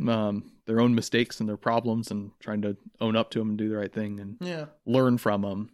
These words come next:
Speaker 1: Um,
Speaker 2: Yeah.
Speaker 1: and it's, it's almost a really good movie.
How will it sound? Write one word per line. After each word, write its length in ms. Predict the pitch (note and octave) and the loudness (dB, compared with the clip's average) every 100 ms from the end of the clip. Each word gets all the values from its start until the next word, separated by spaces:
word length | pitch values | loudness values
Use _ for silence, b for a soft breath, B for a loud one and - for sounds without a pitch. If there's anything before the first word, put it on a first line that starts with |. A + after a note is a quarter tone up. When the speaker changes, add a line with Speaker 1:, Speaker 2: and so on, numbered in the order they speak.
| _ _ | _ _
Speaker 1:
Um, 80 | G#2+ G#2+ G#2 G2+ | -6 -2 -2 -4
Speaker 2:
Yeah. 0 | - _ - | -8 _ 0
Speaker 1:
and 120 | C3 | 2
it's, 300 | C#3+ - - _ | 0 -4 -10 _
it's 140 | F#3 - | 0 4
almost 340 | B3 C4+ F#3 | 2 4 4
a 40 | C#3+ | 4
really 240 | A#2+ G#2+ | 4 2
good 180 | G2+ G2 | -2 -6
movie. 340 | F2+ - - | -8 -10 -14